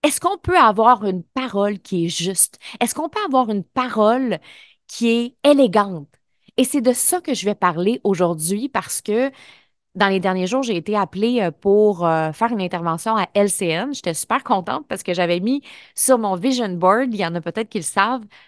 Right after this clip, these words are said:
de faire un retour progressif dans les médias dans les prochaines années. Mais pas un retour comme avant, parce que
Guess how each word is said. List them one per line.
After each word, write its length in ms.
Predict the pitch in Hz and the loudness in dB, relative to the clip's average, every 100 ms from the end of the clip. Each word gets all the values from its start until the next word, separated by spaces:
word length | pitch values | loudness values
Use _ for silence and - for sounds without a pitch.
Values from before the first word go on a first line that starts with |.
| _ | _
de 140 | 170 | -2
faire 200 | 190 277 | 0 0
un 120 | 285 233 | 0 -2
retour 680 | 208 214 233 214 208 180 _ _ _ | 0 0 2 0 0 -6 _ _ _
progressif 680 | - 226 190 190 185 240 208 | 0 0 2 0 0 -2 -2
dans 140 | 190 | -2
les 120 | 180 175 | -2 -2
médias 340 | 175 160 214 | -4 -2 -2
dans 100 | 202 | -2
les 100 | 170 | -4
prochaines 460 | - 185 202 202 180 | -2 -4 -2 -4 -2
années. 280 | 160 156 - - _ - | -2 -6 -12 -20 _ -8
Mais 80 | 185 | 2
pas 160 | 349 | 2
un 100 | 269 | 4
retour 320 | 202 - 262 | 2 2 -2
comme 160 | - 196 | 0 -2
avant, 220 | 170 147 - _ _ _ _ _ _ | -2 -6 -10 _ _ _ _ _ _
parce 340 | 196 170 - | -6 -4 -6
que 540 | - 202 214 285 302 | -2 0 4 4 4